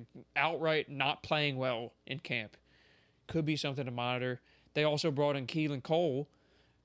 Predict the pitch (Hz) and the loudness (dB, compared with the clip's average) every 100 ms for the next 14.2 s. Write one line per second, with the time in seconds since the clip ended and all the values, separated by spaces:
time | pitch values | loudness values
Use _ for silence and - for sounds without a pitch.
0 | _ _ 139 127 123 120 120 - 139 120 | _ _ 0 2 2 2 -2 -4 -4 -2
1 | 143 160 123 107 - - _ _ _ _ | 0 0 -2 -6 -8 -10 _ _ _ _
2 | _ _ - 131 131 131 - 151 160 143 | _ _ 0 2 2 0 2 2 2 2
3 | 147 143 156 147 151 139 131 113 - _ | 0 2 2 2 2 2 2 -2 -10 _
4 | _ - 151 156 175 165 240 113 - 160 | _ -4 0 2 2 2 0 -2 -2 0
5 | 135 196 185 175 123 156 233 151 - 156 | 2 4 4 0 -2 -2 2 2 2 2
6 | 156 240 - - 180 180 185 190 170 170 | 2 2 0 0 2 2 2 0 -2 -2
7 | 170 180 185 147 151 240 156 147 _ _ | -2 -2 -2 -2 -4 -6 -8 -12 _ _
8 | _ - 214 143 277 269 139 - - - | _ -6 -4 0 2 2 0 -6 -16 0
9 | 226 302 320 285 240 262 202 151 143 143 | 0 2 0 2 2 2 0 2 4 2
10 | 127 - - _ _ _ _ - - 175 | 0 -6 -20 _ _ _ _ -10 -8 -8
11 | - 127 120 123 127 147 135 143 123 131 | -10 -8 -4 -2 2 0 0 -4 -2 0
12 | 135 123 - - 123 117 120 107 104 120 | 0 -2 -6 -6 -6 -6 -8 -12 -8 -4
13 | 131 135 135 127 113 135 135 135 - 127 | -2 -2 -4 -6 -6 0 0 0 -4 -8
14 | 127 | -8